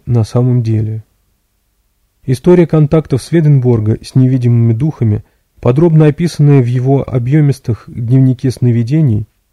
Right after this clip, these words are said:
и духовном дневнике, в точности соответствует описанию общения с воздушными демонами, сделанным епископом Игнатием. Сведенборг с детства практиковал одну форму медитации,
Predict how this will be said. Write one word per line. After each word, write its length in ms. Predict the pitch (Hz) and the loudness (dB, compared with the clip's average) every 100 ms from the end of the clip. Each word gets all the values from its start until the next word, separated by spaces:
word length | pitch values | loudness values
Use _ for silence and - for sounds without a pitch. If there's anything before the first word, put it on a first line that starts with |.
| _ | _
и 140 | 143 | -4
духовном 520 | 123 117 156 165 151 147 | 0 0 0 0 2 2
дневнике, 600 | 139 139 135 - 123 - _ _ _ | 2 2 0 -2 -6 -6 _ _ _
в 140 | - | -8
точности 560 | - 160 - 151 - 147 _ _ _ | -2 -2 -2 -4 -4 -10 _ _ _
соответствует 680 | - 143 175 180 - 160 143 | -2 0 2 0 -2 -2 -2
описанию 640 | 131 143 - 180 170 160 | -2 -2 -2 0 2 0
общения 600 | - 127 - 165 170 156 | -2 -6 -2 2 2 2
с 120 | 139 135 | -2 -2
воздушными 560 | 123 123 135 127 120 | -2 0 -2 0 0
демонами, 600 | 110 139 147 143 135 123 - _ - | 2 0 2 2 0 -4 -10 _ -12
сделанным 600 | 120 139 156 147 143 - | -2 2 2 2 0 -2
епископом 720 | 123 113 110 113 - - 120 | -4 -4 -4 -8 -10 -6 -2
Игнатием. 560 | 127 117 107 - 107 104 - _ _ _ _ _ _ _ _ _ | -2 0 -2 -4 -8 -10 -12 _ _ _ _ _ _ _ _ _
Сведенборг 720 | _ - 143 143 135 139 127 - _ _ - | _ -4 -2 0 2 0 0 -8 _ _ -8
с 100 | 117 | 0
детства 380 | 151 170 165 | 0 0 -4
практиковал 640 | 147 147 - 123 127 139 151 | -4 -4 -4 -2 0 2 2
одну 200 | 139 139 | 2 0
форму 320 | - 143 131 | 0 0 0
медитации, 840 | 117 113 117 107 143 - - 131 | 0 0 -4 -2 -4 -4 -6 -6